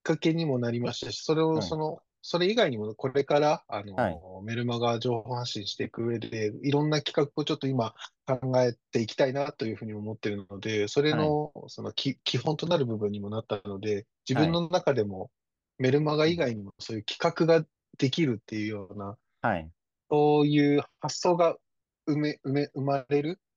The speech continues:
Speaker 1: うに、
Speaker 2: はい、はい、はい、はい。
Speaker 1: 考えられるようになったのはすごくいいきっかけだったなっていうふうに思ってます。
Speaker 2: はい。なるほど、なるほど。じゃあ、
Speaker 1: はい。
Speaker 2: あの、まあ、僕のね、あの、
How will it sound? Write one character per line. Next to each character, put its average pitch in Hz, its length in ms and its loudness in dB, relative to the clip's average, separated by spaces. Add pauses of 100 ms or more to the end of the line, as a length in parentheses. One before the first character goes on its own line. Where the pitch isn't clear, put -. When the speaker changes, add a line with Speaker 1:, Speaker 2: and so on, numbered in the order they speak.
(240)
Speaker 1:
う 131 60 2
に、 - 20 4
Speaker 2:
は - 0 -
い、 95 40 4
は 104 160 0
い、 73 60 -10
は 73 140 -12
い、 73 40 -16
は 76 60 -16
い。 160 180 0
Speaker 1:
考 165 80 4
え 165 60 6
ら 160 100 6
れ 190 80 2
る 185 40 2
よ 135 80 0
う - 20 -8
に 104 120 -10
な 101 100 -14
っ - 40 -20
た - 80 -12
の 101 80 -12
は 95 60 -16
す - 100 -8
ご 123 140 0
く 101 220 -6
い 127 100 -2
い 117 60 -4 (120)
き - 80 -14
っ - 40 -20
か 101 120 -8
け 113 80 -10
だ 104 120 -8
っ - 40 -18
た - 80 -16
な 107 120 -12
っ - 40 -16
て 104 100 -12
い 98 40 -8
う - 20 -18
ふ - 60 -18
う - 80 -18
に 92 80 -14
思 87 100 -16
っ - 20 -20
て - 120 -18
ま - 100 -20
す。 - 140 -20 (320)
Speaker 2:
は 123 80 0
い。 - 20 2
な - 0 -
る 107 80 -2
ほ 95 60 -2
ど、 92 60 -4
な 85 80 -2
る 78 80 -4
ほ 76 40 -4
ど。 69 220 -6 (560)
じ 190 80 2
ゃ 170 220 6
あ、 - 20 6
Speaker 1:
は 104 80 6
い。 101 100 -4 (120)
Speaker 2:
あ 113 200 0
の、 110 420 -2
ま 175 100 2
あ、 - 20 2
僕 156 260 0
の 180 140 -2
ね、 - 240 -10
あ 123 240 -8
の、 113 1120 -6